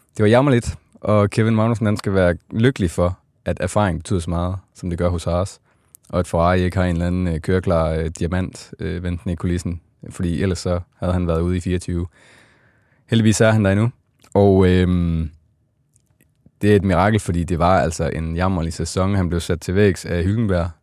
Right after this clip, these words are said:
øh, selvom Hülkenberg gjorde comeback i Formel et. Især, i særdeleshed i kvalifikationerne, men jo også i mesterskabet, hvor Hülkenberg scorede flere point. Og Magnussen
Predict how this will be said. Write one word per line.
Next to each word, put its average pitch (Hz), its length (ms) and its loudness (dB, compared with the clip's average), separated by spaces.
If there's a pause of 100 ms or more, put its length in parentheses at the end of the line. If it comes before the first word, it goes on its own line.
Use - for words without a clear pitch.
(160)
øh, 95 320 -6
selvom 87 360 -4 (100)
Hülkenberg 95 340 -4 (100)
gjorde 87 180 -4
comeback 87 260 -2
i 107 40 0
Formel 92 260 -4
et. - 80 -8 (1300)
Især, 113 420 4
i 107 80 -2
særdeleshed 117 460 4
i 98 100 2
kvalifikationerne, 95 760 0
men 87 200 0
jo 85 100 2
også - 320 -4
i 95 40 -4
mesterskabet, 95 720 -2
hvor 87 180 0
Hülkenberg 95 300 0
scorede 90 240 -4
flere 101 240 0
point. 101 280 0 (1700)
Og - 80 -4
Magnussen 87 520 0